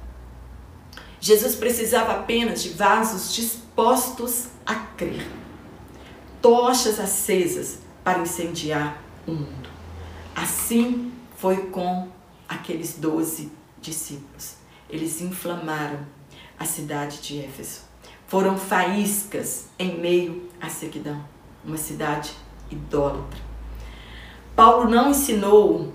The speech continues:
que o batismo de João, ele era desnecessário ou sem valor. Ele apenas disse que além do batismo nas águas, que é o batismo para o ar-, o arrependimento,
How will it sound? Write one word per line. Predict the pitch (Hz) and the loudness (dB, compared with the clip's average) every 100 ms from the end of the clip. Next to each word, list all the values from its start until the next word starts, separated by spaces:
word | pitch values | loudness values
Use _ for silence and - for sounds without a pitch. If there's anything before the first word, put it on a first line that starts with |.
| - | -8
que | - | -2
o | 185 | 0
batismo | - - - 208 196 185 170 | 0 -2 -4 -4 -2 -4 -6
de | - | -6
João, | 170 160 165 175 160 - - - - | -2 0 2 0 -4 -8 -16 -14 -6
ele | 160 160 | -2 0
era | 156 151 151 - - - | 0 0 -4 -8 -14 -2
desnecessário | 180 185 180 165 170 170 151 - - 156 143 147 - - - - | 2 2 0 -4 -6 -4 -6 -6 -4 -4 -4 -6 -12 -20 -20 -4
ou | 175 165 | -2 0
sem | - - 185 180 175 175 - | -2 -2 0 0 -2 -8 -12
valor. | 143 131 117 - - - - - - - - | -6 -6 -6 -8 -12 -16 -20 -20 -20 -20 -8
Ele | 165 160 | -2 0
apenas | 156 - - 226 233 208 - | -2 -8 -2 2 4 2 0
disse | 139 131 - - - - - - - | -4 -6 -8 -10 -18 -20 -20 -20 -18
que | - - | -2 2
além | 156 156 202 247 240 | 4 4 4 4 2
do | 208 | 2
batismo | 175 170 - 226 262 262 254 262 262 - - | 0 0 -4 -2 0 0 0 0 -2 -10 -4
nas | 190 185 - | 0 0 2
águas, | 143 143 - 151 - - - - - - | 0 -2 -8 -10 -12 -14 -20 -20 -20 -6
que | 170 | 0
é | 156 | 2
o | |
batismo | 165 160 - 175 175 170 | 2 -2 -4 -4 -4 -6
para | 165 165 | -6 -4
o | |
ar-, | 160 - 180 - | -6 -8 -14 -12
o | 165 | -6
arrependimento, | 165 170 190 214 226 185 147 147 | -4 -4 -2 -2 0 -2 -4 -6